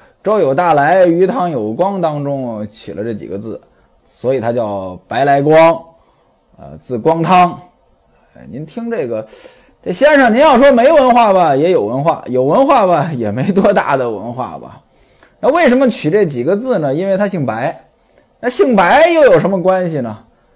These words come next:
刚才咱们说了，这“周有大来”也好呀，“于汤有光”也好呀，他说的都是周武王。那这个白跟周武王也有关系，因为有一个叫做“白鱼入周”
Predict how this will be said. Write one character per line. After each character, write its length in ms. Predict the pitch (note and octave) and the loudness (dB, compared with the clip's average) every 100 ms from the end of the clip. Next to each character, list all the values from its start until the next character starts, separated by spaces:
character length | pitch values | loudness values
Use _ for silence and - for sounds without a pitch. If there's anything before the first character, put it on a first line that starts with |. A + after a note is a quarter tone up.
| _ _ | _ _
刚 120 | - | -2
才 80 | A#3 A#3+ | 0 0
咱 100 | A#3 | 0
们 100 | G#3+ | 0
说 140 | B3 | 2
了， 180 | A3+ G3 | 2 2
这 140 | G#3 | 0
“周 120 | G3+ | 2
有 140 | B3 G3 | 2 2
大 140 | G3+ | 2
来” 160 | G3 G3+ | 2 2
也 140 | A#3 | 2
好 180 | G#3 E3 | 2 0
呀 140 | D3 E3+ | 0 0
，“于 140 | G3 | 0
汤 200 | G#3 A3 | 0 -2
有 140 | F3+ | -2
光” 240 | D#3 G#3 A3 | -2 -2 -2
也 80 | G3+ | 0
好 240 | F3 A2 | -2 -4
呀， 220 | C3+ C#3 - - _ | -4 -6 -8 -20 _
他 100 | E3 | -6
说 260 | - F#3+ | -2 0
的 120 | E3+ | 0
都 160 | D3+ E3+ | 2 0
是 180 | E3 C3+ | 0 -6
周 160 | B2+ | -2
武 220 | F3 A#2+ F#2+ | -2 -2 -6
王。 280 | F#2+ A#2+ - _ _ _ _ _ _ | -10 -12 -14 _ _ _ _ _ _
那 120 | G#3+ | -2
这 160 | A#3+ B3 | 2 2
个 140 | A3 G3 - _ | 2 -2 -4 _
白 380 | E3+ E3+ C4+ F4 | 0 4 4 2
跟 260 | D4 C#4+ | 0 -2
周 140 | C4 C#4 | 2 2
武 220 | B3 C#3 | 2 0
王 180 | A#2+ G3 | 0 0
也 100 | G3 | 2
有 160 | F3 | 2
关 300 | A#2+ D#3+ D#3+ | 0 -2 -2
系， 220 | D3 G#2+ - _ _ _ | -6 -10 -16 _ _ _
因 160 | G#3+ C4+ | 0 2
为 140 | C#4 | 4
有 120 | F#3+ | 4
一 100 | C#3+ G3+ | 4 4
个 160 | A#3+ | 4
叫 220 | G#3 F#3+ | 4 2
做 180 | D#3 D3 A2+ | 2 0 -2
“白 200 | - D#3+ | 0 2
鱼 240 | C4+ A#3+ C4+ | 2 0 -2
入 320 | D4 C4+ F3 | -2 -2 -2
周” 160 | - | 0